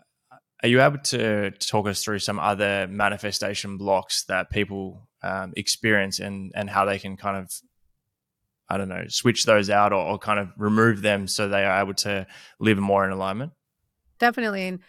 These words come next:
Speaker 2: and this is actually all the, the topics I'm gonna cover when I come to Australia. So I'm excited I can teach you this in real time in person in Melbourne. <laughs> Um, the, the methods for manifesting a life beyond your wildest dreams very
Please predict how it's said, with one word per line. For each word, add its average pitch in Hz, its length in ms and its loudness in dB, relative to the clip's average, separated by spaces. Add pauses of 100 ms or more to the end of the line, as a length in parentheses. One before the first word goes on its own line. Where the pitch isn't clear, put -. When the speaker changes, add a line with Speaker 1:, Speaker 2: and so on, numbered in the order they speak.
(220)
Speaker 2:
and 214 80 0
this 226 80 4
is 208 80 0
actually 208 240 2
all 185 220 6
the, 185 200 -2 (280)
the 185 80 -2
topics 185 360 2
I'm 185 80 -4
gonna 175 160 -4
cover 175 300 0
when 170 140 -2
I 170 80 -6
come 170 160 -10
to 165 120 -6
Australia. 165 420 -2
So 165 120 -8
I'm 160 80 -6
excited 160 320 -2
I 156 60 -2
can 151 160 -10
teach - 240 -12
you 165 60 -10
this 151 200 -10
in 156 120 -10
real 160 200 -2
time 151 260 -2
in 147 100 -10
person 147 380 -8
in 147 140 -6
Melbourne. 185 480 2
<laughs> - 420 -12
Um, 190 360 6 (520)
the, 208 580 0 (400)
the 196 260 0
methods 202 480 0
for 180 600 -2
manifesting 175 560 -4
a 165 40 -6
life 160 260 -2
beyond 160 260 -4
your 160 100 -8
wildest 147 480 -4
dreams 135 420 -10
very 156 400 0